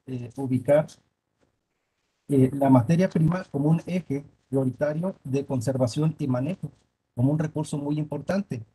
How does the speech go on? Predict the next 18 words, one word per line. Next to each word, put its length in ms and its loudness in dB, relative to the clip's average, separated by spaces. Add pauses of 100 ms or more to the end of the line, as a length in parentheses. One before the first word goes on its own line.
(440)
En 120 -4
este 180 -6
sentido, 560 -4 (640)
el, 480 -6
el 240 -4
snicks, 500 -4 (140)
a 160 -12
través 340 -4
de 140 -8
su 140 -8
Comité 260 -6
de 120 -4
Recursos 380 -10
Genéticos, 600 -6 (560)
este, 840 0
estableció 720 0
una 220 -2
serie 520 -6